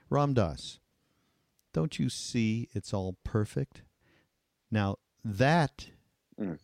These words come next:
Speaker 1: gets translated to people, and people go out of their minds.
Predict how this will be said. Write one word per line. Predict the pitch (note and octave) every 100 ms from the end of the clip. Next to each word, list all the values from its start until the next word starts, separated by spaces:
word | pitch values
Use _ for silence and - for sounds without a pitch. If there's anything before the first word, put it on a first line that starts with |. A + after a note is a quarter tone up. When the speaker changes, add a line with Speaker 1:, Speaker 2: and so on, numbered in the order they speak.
| _
Speaker 1:
gets | A2+ G#2+ -
translated | - C3 C3+ C#3 - G#2 F#2+ -
to | G2
people, | - G2+ - G#2 F#2+ G2 A2
and | G2
people | C#3 B2+ G2+
go | F#2+
out | F#2+ G#2+
of | F#2+
their | F2
minds. | E2+ G2 G#2+ F2 -